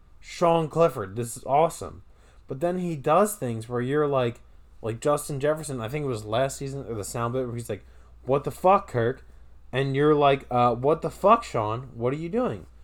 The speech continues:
Sean Clifford does those things where you, he's not gonna lose you games. But if you go down, he's certainly not gonna win them for you most of the time against a really good team. Now, I think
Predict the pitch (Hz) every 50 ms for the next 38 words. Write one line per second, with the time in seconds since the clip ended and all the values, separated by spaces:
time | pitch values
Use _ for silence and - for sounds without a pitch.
0 | - - - - - - - - 170 180 180 175 - 190 185 190 185 147 135 135
1 | 139 147 139 160 151 139 135 - - 165 190 196 185 143 120 117 120 117 113 113
2 | 127 135 135 139 135 135 131 - - - - - - - - - - 104 117 113
3 | 131 139 151 175 170 208 202 202 202 226 294 311 320 277 226 247 208 180 208 214
4 | 214 220 220 226 233 214 - - - - - - - - - - - - - -
5 | - - - - - - - - 135 151 139 143 147 139 156 202 214 226 226 233
6 | 240 233 233 226 220 220 214 190 151 123 151 151 147 135 - - - 233 240 226
7 | 220 208 233 247 254 240 208 214 214 208 214 208 214 214 208 196 196 226 247 240
8 | 233 226 220 208 185 160 170 190 196 196 196 196 202 190 165 156 156 170 180 190
9 | 185 - 185 170 202 202 190 165 151 139 135 147 139 139 135 143 175 175 170 165
10 | 165 156 170 170 160 139 120 113 113 113 110 117 120 139 139 135 127